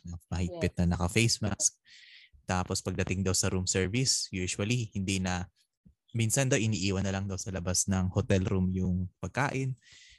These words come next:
Speaker 1: Hindi na pumapasok yung server or minsan,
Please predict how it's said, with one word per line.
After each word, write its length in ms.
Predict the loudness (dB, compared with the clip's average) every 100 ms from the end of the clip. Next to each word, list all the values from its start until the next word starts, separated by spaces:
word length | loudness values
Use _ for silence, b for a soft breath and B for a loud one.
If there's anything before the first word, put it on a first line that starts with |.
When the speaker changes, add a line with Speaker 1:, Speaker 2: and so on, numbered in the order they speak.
| B -10 -2
Speaker 1:
Hindi 160 | 0
na 80 | 0
pumapasok 640 | 0 -2 0 -2 -2 -6 -6
yung 80 |
server 640 | -2 2 2 2 0 -2 -4 -4
or 160 | -2
minsan, 480 | -2 -2 -2 -2 -4